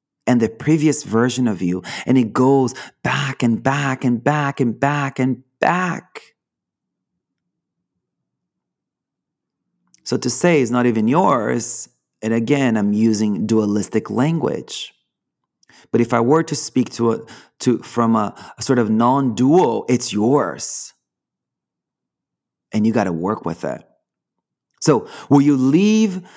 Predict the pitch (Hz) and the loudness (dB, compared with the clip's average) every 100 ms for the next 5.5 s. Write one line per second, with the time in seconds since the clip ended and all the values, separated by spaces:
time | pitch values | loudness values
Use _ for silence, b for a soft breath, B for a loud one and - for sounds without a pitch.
0 | B 135 139 131 120 127 123 113 117 139 | B 4 4 4 4 4 4 4 4 4
1 | 185 220 175 117 113 - B 123 117 113 | 4 4 4 4 2 0 B 2 4 4
2 | 117 147 156 127 127 117 110 117 143 110 | 4 4 2 0 0 2 2 2 2 -2
3 | 101 101 - _ - - 110 110 101 123 | -4 -8 -16 _ -4 -2 0 0 2 0
4 | 127 110 104 110 - 113 101 104 110 87 | 0 0 2 0 0 0 0 0 0 -2
5 | 67 90 92 - - | -6 -8 -10 -12 -12